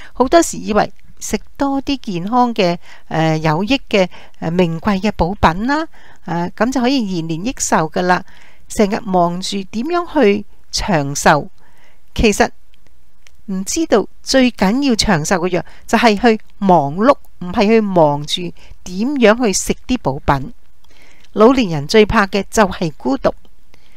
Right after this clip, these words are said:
忙碌起嚟呢，反為令我哋身體、心理上都有一定好處㗎。第一點呢，就係可以延緩大腦嘅衰老。美國有一間大學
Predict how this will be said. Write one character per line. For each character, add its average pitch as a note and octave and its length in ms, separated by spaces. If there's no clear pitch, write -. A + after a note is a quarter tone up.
忙 F#3+ 240
碌 D4+ 160
起 A3+ 160
嚟 F#3 200
呢， A3 200
反 B3 240
為 C#4+ 120
令 F3+ 240
我 F#3+ 220
哋 F#3+ 100
身 D#4+ 360
體、 F3+ 340
心 D#4+ 280
理 A#3 120
上 F#3+ 260
都 C#4 100
有 A#3+ 160
一 G#3+ 80
定 F3 180
好 F3+ 100
處 F#3+ 80
㗎。 G3+ 280
第 G3 80
一 B3 140
點 F#3+ 200
呢， C4+ 140
就 A#3 100
係 A3+ 260
可 B3+ 260
以 D4+ 180
延 E3+ 360
緩 F#3+ 220
大 F#3 200
腦 F#3+ 360
嘅 G#3+ 100
衰 C4 320
老。 D#3 260
美 A3 180
國 - 220
有 F#3 160
一 A3+ 80
間 C4+ 220
大 G3+ 140
學 F3 200